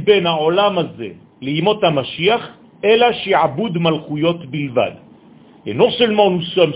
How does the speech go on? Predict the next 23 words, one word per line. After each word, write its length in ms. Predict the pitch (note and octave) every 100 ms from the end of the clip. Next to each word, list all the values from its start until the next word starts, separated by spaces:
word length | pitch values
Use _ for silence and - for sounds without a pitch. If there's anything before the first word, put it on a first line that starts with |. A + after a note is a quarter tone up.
| -
sur 160 | D#3 C#3
notre 320 | B2+ A#2+ G#2
terre, 480 | - A#2+ E3 A#3+ B3+ G#3 - - - _ - D3+
il 160 | D#3+
faut 220 | - B3
que 120 | B3 G3+
nous 260 | F3+ F#3 C3 F3
ayons 600 | G3 F#3 F3+ G#3+ A#3 F3
une 420 | F#3 G3 G3+ G3+ -
structure 640 | - A3 - - G3 G#3+ G#3
autonome, 680 | G#3+ - G#3 F#3 D#3+ G#2+ E2+ - - - _ - _ - - - _ -
c'est-à-dire 480 | D#3 C#3+ C3+ A#3 G3+
un 120 | F#3+
État, 440 | F3+ F3 A2+ - - _ _ - _ _ _ - -
une 200 | D#3+ E3
indépendance. 680 | G#3+ F3+ E3+ G3+ D#3+ F#2 - _ _ _ _ _ -
Et 80 | B2
lorsque 260 | A3+ -
nous 160 | A3+ G#3
sommes 300 | G3 E3+ C#3+ -
indépendants, 1200 | A#3 A#3+ A#3 F3 G3+ G3 D#3 A#2+ A#2 C3 G#3+ - - _ _ _ - - -
eh 80 | E3
bien, 460 | D3 F#3 A3 -